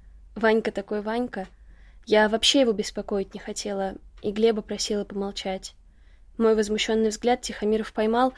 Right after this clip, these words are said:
но никак не отреагировал. Он ведь всегда знает, как будет лучше. "Зачем бы я тебе говорила, Вань?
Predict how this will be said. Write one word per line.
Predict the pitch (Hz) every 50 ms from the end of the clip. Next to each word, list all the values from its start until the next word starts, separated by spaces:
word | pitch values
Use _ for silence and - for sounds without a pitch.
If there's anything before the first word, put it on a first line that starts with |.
| - - - - - - -
но | - 214 214 208 208
никак | 208 208 214 - 220 214 -
не | 233 226
отреагировал. | 220 226 226 220 208 202 196 - 180 185 180 180 185 185 - _ - - - - _ - - - -
Он | 214 208 208
ведь | 208 202 -
всегда | - - 220 - 196 240 254 247
знает, | 226 208 190 185 185 180 - - - -
как | - - 196 185
будет | 185 196 196 185 202 -
лучше. | 214 202 190 180 - - - 202 190 - - _ _ - - - - - - - - _ _ - - - -
"Зачем | - 220 208 - - 285 294
бы | 262 269
я | 247
тебе | 240 - - 226
говорила, | 214 233 214 226 220 214 196 190 196
Вань? | 190 208 202 190 180